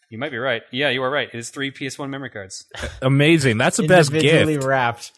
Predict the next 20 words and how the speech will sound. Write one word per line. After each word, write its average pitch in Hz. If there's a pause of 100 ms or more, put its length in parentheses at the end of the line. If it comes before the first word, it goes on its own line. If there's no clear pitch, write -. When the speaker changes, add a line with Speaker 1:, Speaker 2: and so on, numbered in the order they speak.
(220)
Speaker 1:
Individually 147
wrapped. 139
It's, 131
that's 127
kind 131
of 131
hilarious. 123 (160)
<clears throat> -
I 170
don't 262
get 220
why 180
this 175
bag 175
is 147
bigger 139
than 151
the 131
other 117
ones, 202